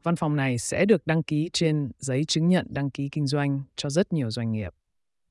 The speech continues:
Việc sử dụng văn phòng ảo sẽ trên thực tế có một số đặc điểm sau. Doanh nghiệp phải trả phí cho dịch vụ cho thuê văn phòng theo định kỳ.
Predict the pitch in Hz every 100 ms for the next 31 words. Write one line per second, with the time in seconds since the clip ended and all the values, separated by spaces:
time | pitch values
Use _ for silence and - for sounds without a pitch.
0 | _ _ _ 170 175 - 156 165 165 190
1 | 170 139 131 101 110 - - 185 196 160
2 | - 135 135 160 - 160 196 170 - 139
3 | 156 - 127 90 - 139 143 - _ _
4 | _ _ _ _ _ _ _ _ _ _
5 | _ - 190 190 180 - - 123 113 151
6 | 104 - 143 143 240 320 214 170 139 -
7 | 135 - 147 - 151 151 147 120 110 -
8 | 123 117 - 117 90